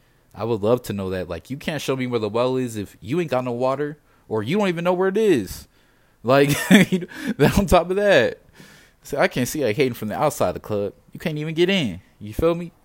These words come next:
<laughs> That's like a, oh man. Some, I have kid fans now. All right. Uh, you guys probably wouldn't know this, but in two thousand, like, ten, eleven,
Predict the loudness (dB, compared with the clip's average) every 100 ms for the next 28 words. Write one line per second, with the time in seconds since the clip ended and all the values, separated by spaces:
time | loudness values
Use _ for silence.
0 | _ _ _ -8 -4 -2 -2 -2 -6 -10
1 | _ -20 -18 -16 -8 -6 -2 -2 -2 -6
2 | -8 -10 -14 -18 _ _ _ _ _ _
3 | -10 -8 -8 -8 -8 -8 -10 -14 -20 _
4 | _ -12 -8 -6 -6 -6 -10 -8 -6 -6
5 | -8 -10 -12 -14 -14 -14 -8 -4 -4 -8
6 | _ _ _ -8 -4 -2 -2 -4 -6 _
7 | _ _ _ 0 2 4 2 2 2 0
8 | -2 -4 -6 -8 -4 0 0 -2 -6 -6
9 | -8 -12 -8 -6 -6 -4 -2 -2 -4 -8